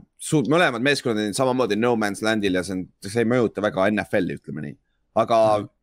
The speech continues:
Speaker 1: huvitav vaadata, sa-, mida San Francisco ründes siis teeb.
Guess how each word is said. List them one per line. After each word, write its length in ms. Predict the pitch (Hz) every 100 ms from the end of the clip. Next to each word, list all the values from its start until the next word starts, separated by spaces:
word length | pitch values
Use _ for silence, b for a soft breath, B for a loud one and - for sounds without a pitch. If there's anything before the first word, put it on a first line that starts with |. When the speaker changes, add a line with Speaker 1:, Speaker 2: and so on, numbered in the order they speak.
| _ -
Speaker 1:
huvitav 300 | 156 160 143 127
vaadata, 240 | 135 113
sa-, 240 | - 123 -
mida 180 | 131 107
San 160 | 120
Francisco 380 | 107 - 107 113
ründes 260 | 117 101 - -
siis 100 | -
teeb. 180 | 78